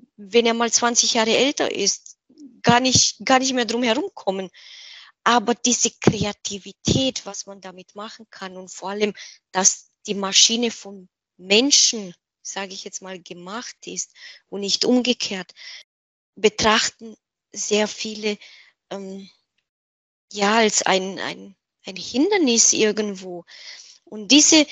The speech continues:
Kreativität, ähm, sage ich jetzt mal, weil ich mache auch viel Spieleprogrammierung. Das heißt, ich mache, ähm,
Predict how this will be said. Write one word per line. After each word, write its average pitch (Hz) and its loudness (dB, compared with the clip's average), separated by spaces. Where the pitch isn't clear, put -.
Kreativität, 233 2
ähm, 202 -10
sage 214 -6
ich - -4
jetzt - -10
mal, 202 -10
weil 208 0
ich 233 2
mache 254 4
auch 247 2
viel 254 2
Spieleprogrammierung. 214 0
Das - 4
heißt, 233 4
ich - 2
mache, 220 -2
ähm, 214 2